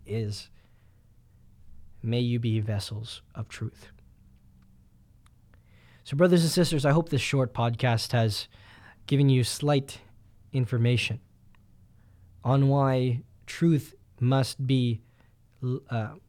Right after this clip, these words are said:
viewed with such great demand, with such high value. Because daily people die,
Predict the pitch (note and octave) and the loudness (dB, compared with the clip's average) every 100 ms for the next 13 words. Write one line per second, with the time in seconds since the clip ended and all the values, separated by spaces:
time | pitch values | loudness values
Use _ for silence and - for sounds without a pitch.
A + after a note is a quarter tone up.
0 | _ - B3+ B2 C3 F3 G#3 C3 A#2+ B2 | _ -20 -10 -6 -2 0 2 2 0 0
1 | C#3 B2+ - D3 C3+ - C3+ C3 C#3+ C3+ | 0 0 -2 -2 -2 -6 -4 0 0 0
2 | B2+ B2+ C3 A#2+ G2+ - B2 - D3+ - | 0 0 0 -2 -6 -10 -12 -10 -10 -10
3 | - C#3+ C#3 A#2+ A#2+ B2+ A#2 G2+ - - | -6 -4 -2 0 0 0 -2 -4 -8 -10
4 | - - - - - - - - - - | -10 -16 -18 -20 -20 -20 -20 -20 -20 -20
5 | - - _ _ _ _ _ A#2 C3+ B2+ | -20 -20 _ _ _ _ _ -4 0 2
6 | A#2 C#3+ D#3+ D#3 C#3+ C3+ C3+ C3+ A#2+ A#2+ | 2 4 4 4 2 0 -4 -2 -4 0
7 | B2+ B2 B2 A2 | 0 2 0 -4